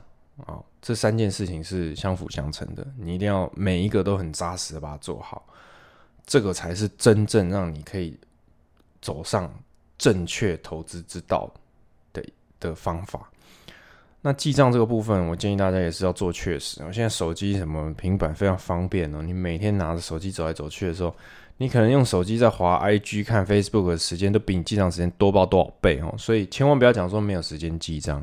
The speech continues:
你就是用很简单的方法，用，用你最轻松、最轻松的方法。像我个人习惯呢，就是我在每一笔消费的当下，我马上就记起来。现在很多都是手机支付嘛，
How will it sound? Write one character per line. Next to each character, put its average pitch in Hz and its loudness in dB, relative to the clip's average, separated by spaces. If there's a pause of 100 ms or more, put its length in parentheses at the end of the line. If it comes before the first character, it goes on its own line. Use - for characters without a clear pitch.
(140)
你 - -14
就 120 -2
是 123 -2
用 123 0
很 101 0
简 107 4
单 95 8
的 90 4
方 95 2
法， - -10
用， 123 0
用 147 6
你 101 4
最 123 6
轻 120 6
松、 107 0
最 110 -2
轻 98 -2
松 98 -6
的 87 -6
方 90 -10
法。 82 -12 (300)
像 156 6
我 127 10
个 147 10
人 113 8
习 104 -4
惯 113 2
呢， 90 -4
就 101 -6
是 90 -4 (200)
我 82 0
在 90 6 (160)
每 87 0
一 165 6
笔 85 -4
消 101 4
费 104 6
的 - -2
当 85 0
下， 82 0
我 98 4
马 98 4
上 98 0
就 90 4
记 87 0
起 - -4
来。 - -6 (680)
现 180 4
在 165 10
很 127 6
多 143 6
都 139 6
是 139 -4
手 87 0
机 101 -2
支 101 2
付 98 0
嘛， 64 -4